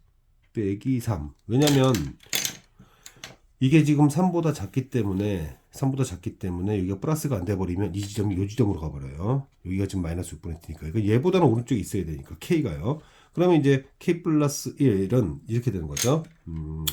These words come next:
K 플러스 일은 여기서 이제 정리를 어느 정도 할 수 있지만, 지금 요 상황에서는 K 플러스 일이 얘로부터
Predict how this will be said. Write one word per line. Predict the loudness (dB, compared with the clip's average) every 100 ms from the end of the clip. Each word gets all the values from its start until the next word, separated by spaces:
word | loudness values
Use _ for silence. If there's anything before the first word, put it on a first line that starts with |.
| -8 -10
K | -8 -6
플러스 | -6 -8 -8
일은 | -4 -2 -2 -4 _ _ _
여기서 | -8 -8
이제 | -6
정리를 | -6 -6 -6 -10 -12 _ _ _ _ -6
어느 | -2
정도 | -2 -2
할 | -6
수 | -8
있지만, | -8 -8 -8 -14 _ _ _ _ _ _ _ _ _ _ _ _ _ -20 -20 _ _ _ _ _ _ _ -20 _ -20 -20 -18
지금 | -4 2 4 4
요 | 2
상황에서는 | 6 6 6 4 2 0
K | 0 -2 -2
플러스 | -4 -2 -4 -4
일이 | -4 0 0 0 -2 -4 _ _ _ _ _ _ -4
얘로부터 | 0 0 0 -2 2 2